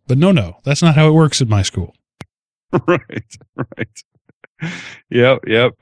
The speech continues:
Speaker 2: Every time a microwave or toaster goes down, uh, you get a call.
Speaker 1: <laughs> That's right.
Speaker 2: <laughs> So, uh, so yeah, but, you know,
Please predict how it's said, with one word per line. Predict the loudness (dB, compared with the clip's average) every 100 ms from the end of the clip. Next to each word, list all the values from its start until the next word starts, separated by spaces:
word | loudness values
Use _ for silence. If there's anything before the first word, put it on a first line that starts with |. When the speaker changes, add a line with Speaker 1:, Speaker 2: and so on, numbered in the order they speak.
| -16 -16 -10 -2
Speaker 2:
Every | -2 0
time | 0 0
a |
microwave | 2 0 0 2 2 2
or | 2 0
toaster | 0 -2 -2 -2
goes | 0 0 0
down, | 0 2 2 0 0
uh, | 2
you | 2 2
get | 0
a | 0
call. | 2 2 0 -4 _
Speaker 1:
<laughs> | -6
That's | -4 0
right. | -2 -4 -12 -12 -12 -8
Speaker 2:
<laughs> | -10 -10 -10 -10 _ -10 -10 _ -12 -12 _ -14 -14 -14 -16 -14 -14 -16 -20 -14
So, | -2 0 2 2
uh, | 0
so | -2
yeah, | 0 0 -2 -2
but, | -2 -2
you | -2
know, | -2 -2